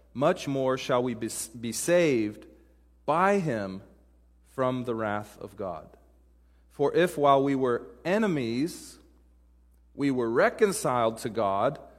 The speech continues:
by the death of his Son, much more, now that we are reconciled, shall we be saved by his life." We take this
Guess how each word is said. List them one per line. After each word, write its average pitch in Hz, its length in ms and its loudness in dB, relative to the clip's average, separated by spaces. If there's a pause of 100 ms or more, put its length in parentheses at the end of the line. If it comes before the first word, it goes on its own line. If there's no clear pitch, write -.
(160)
by 120 160 4
the 123 140 0
death 143 340 2
of 139 140 -2
his 123 140 -2
Son, 127 500 -2 (420)
much 160 420 0
more, 147 600 2
now 139 260 0
that 139 140 0
we 139 320 -2
are 185 240 4
reconciled, 107 840 -2 (320)
shall 113 240 -4
we 123 300 -4
be 117 220 -12
saved 98 640 -6
by 92 200 -8
his 90 500 -14 (300)
life." - 400 -16 (3750)
We 151 160 -4
take 185 520 -4
this 143 280 -8